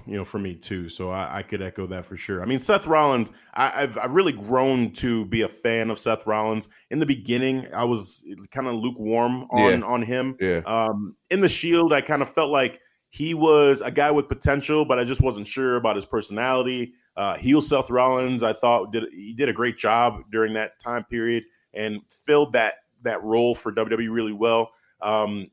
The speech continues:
Speaker 1: but, uh, yeah, recently I feel like Seth has really found himself, like you said, with the Burn It Down and all that. Like, it's just that the crowd is really with him. You know, I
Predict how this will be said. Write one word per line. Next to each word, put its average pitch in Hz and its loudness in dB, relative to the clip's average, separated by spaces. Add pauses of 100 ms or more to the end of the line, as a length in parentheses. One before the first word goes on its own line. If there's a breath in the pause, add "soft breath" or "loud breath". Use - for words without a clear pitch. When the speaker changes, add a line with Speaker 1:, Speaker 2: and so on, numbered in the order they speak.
(120)
Speaker 1:
but, 107 -2
uh, 104 0
yeah, 131 2
recently 185 0
I 175 2
feel 170 -4
like 143 2
Seth 147 0
has 101 -6
really 120 0
found 123 0
himself, 101 -4
like 104 -10
you 101 -20
said, 110 -4
with 104 -6
the 92 -18
Burn 110 -2
It 90 -12
Down 113 -2
and 107 -4
all 110 0
that. 113 2 (320 soft breath)
Like, 95 -8
it's 107 -10
just - -8
that 101 -10
the 92 -6
crowd 107 0
is 104 -2
really 113 0
with 113 0
him. 113 -2 (260)
You 101 -10
know, 95 -4
I 101 -2